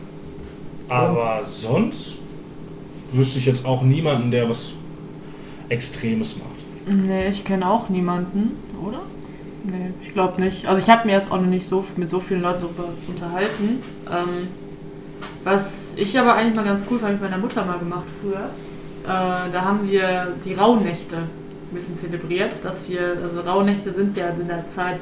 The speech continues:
Speaker 3: entweder, glaub ich, bis zum sechsten oder zehnten Januar oder irgendwie sowas.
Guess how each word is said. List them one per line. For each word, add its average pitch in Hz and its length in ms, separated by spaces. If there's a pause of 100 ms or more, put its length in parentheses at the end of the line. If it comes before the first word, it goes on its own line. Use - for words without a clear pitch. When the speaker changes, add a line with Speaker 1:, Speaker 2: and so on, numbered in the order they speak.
Speaker 3:
entweder, 170 280
glaub 170 180
ich, - 60
bis - 160
zum 175 120
sechsten 180 400
oder 170 220
zehnten 170 680
Januar 175 440
oder 170 80
irgendwie 175 320
sowas. 175 240